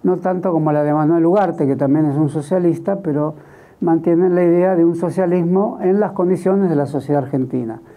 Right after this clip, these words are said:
Eso mismo dirá Ingenieros, que también era un miembro más esquivo, pero miembro al fin del Partido Socialista.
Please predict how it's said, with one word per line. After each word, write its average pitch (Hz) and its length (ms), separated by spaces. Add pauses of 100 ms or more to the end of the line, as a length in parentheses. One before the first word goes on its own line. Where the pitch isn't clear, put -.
(260)
Eso 175 240
mismo 185 300
dirá 175 180
Ingenieros, 175 560
que 139 80
también 139 380
era 151 160
un 143 100
miembro 143 680 (500)
más 160 260
esquivo, 196 680 (140)
pero 143 240
miembro 160 320
al 165 100
fin 175 260
del 151 140
Partido 139 340
Socialista. 127 720